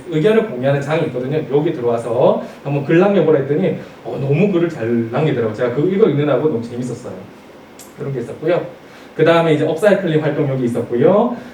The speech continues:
요 업사이클링 같은 경우에는 우리 반만 하려고 하다가 전체 반을 다 열었어요.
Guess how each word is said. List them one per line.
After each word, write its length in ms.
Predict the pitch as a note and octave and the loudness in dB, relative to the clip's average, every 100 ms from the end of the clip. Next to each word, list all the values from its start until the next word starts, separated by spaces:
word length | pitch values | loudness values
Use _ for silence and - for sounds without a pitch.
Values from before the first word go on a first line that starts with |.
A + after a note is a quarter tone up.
| - | 0
요 80 | D3 | 6
업사이클링 720 | D3+ D#3+ - A#3 A3+ F#3+ F3+ | 6 6 4 2 4 2 2
같은 240 | D#3 E3 | 0 -2
경우에는 680 | D3 C3+ C3 F#3+ E3+ A#2 - | 0 2 2 4 4 4 0
우리 180 | D#3 F#3+ | 0 4
반만 240 | A3+ A3+ | 4 4
하려고 260 | D#3+ C#3 C#3 | 4 4 4
하다가 480 | - - G3 - - | 2 0 0 0 0
전체 360 | D#3 F#3 G3+ | 2 2 2
반을 240 | E3+ C3 A#2 | 0 0 -2
다 180 | A2 A2 | -4 -2
열었어요. 440 | C3+ - A2 G2+ | 0 -2 -4 -8